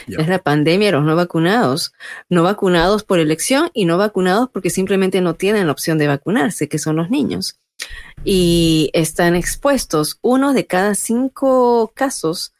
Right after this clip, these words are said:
Speaker 2: que se están reportando de covid diecinueve, y yo les voy a decir cuántos casos se reportaron ayer,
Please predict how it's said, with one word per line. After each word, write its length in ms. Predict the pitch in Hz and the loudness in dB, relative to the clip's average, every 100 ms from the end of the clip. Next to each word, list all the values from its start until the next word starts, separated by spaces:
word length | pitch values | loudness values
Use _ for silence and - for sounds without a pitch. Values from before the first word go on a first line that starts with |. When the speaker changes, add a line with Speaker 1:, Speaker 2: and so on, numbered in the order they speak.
| _ _ - | _ _ -6
Speaker 2:
que 100 | 165 | -6
se 80 | |
están 200 | 151 175 | -2 -2
reportando 720 | 185 202 269 - 180 160 139 143 | -2 -2 -4 -2 -2 0 0 -2
de 120 | 143 | -2
covid 200 | 170 190 | -2 0
diecinueve, 600 | 196 180 170 175 147 139 | 0 0 0 2 2 0
y 220 | - 139 135 | -2 -2 0
yo 100 | 143 | 0
les 120 | 180 | 2
voy 120 | 180 | 2
a 60 | 190 | 2
decir 380 | 180 - 185 - | 0 -2 -4 -6
cuántos 420 | - 156 170 202 208 | -4 0 0 -2 -6
casos 320 | - 277 262 | -4 -4 -2
se 80 | 247 | -2
reportaron 520 | 233 214 233 226 233 | -2 -2 -2 0 0
ayer, 420 | 220 226 240 262 | 0 2 0 -2